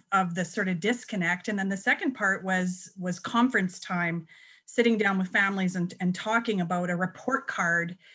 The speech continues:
as opposed to the experience. So I'll tell a little story. Um, about twelve years into teaching, I, I taught a four five combined classroom. For one year, I just had this weird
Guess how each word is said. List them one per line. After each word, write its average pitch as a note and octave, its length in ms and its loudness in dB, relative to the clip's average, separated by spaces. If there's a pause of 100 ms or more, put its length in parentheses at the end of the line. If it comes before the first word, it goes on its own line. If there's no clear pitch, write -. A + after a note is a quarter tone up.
(160)
as G3 160 2
opposed F#3+ 580 -4
to F3 400 -2 (100)
the F#3 100 -2
experience. F#3 640 0
So G3 260 0 (220)
I'll A3+ 100 0
tell D#4+ 220 4
a D4+ 60 0
little B3+ 180 4
story. F3+ 680 -2 (400)
Um, F#3+ 420 6
about A#3 320 6
twelve C4+ 320 2
years C4+ 300 4
into A3+ 240 0
teaching, A3+ 420 -2
I, F#3 340 0
I F#3 120 0
taught G#3+ 380 0
a F3 380 2
four A#3 280 2
five G3+ 360 0
combined F#3 560 2
classroom. D#3+ 640 -4
For F3+ 200 -6
one G3+ 320 0
year, F3+ 240 2
I E3+ 80 0
just E3+ 180 -6
had F#3 200 0
this E3+ 200 -6
weird G3 500 -2